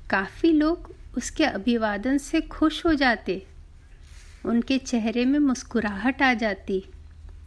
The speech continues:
और वे प्यार से जवाब देते। काफ़ी लोग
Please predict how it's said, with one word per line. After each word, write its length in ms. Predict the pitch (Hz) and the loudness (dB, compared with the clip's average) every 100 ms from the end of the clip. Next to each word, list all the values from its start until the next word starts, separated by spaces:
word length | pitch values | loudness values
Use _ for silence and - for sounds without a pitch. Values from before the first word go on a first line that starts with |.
| - - - | -20 -20 -8
और 160 | 190 208 | -4 0
वे 160 | 233 | 0
प्यार 400 | 254 - 208 190 | -2 -2 -2 -2
से 220 | 208 - 262 | -4 -2 -2
जवाब 340 | 262 240 226 | 2 2 0
देते। 540 | 202 208 202 190 202 - - - - - - - - - - - - - - - - - - - - - - | -2 -4 -4 -8 -8 -12 -20 -20 -20 -20 -20 -20 -20 -20 -20 -20 -20 -20 -20 -20 -20 -20 -20 -20 -20 -20 -6
काफ़ी 460 | - 294 285 - 302 | 2 2 2 2 4
लोग 380 | 254 240 240 | 4 2 -2